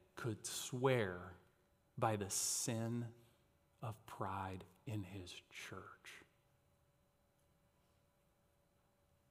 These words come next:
The question for us is,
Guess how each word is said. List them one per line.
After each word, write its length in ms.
The 80
question 500
for 320
us 240
is, 520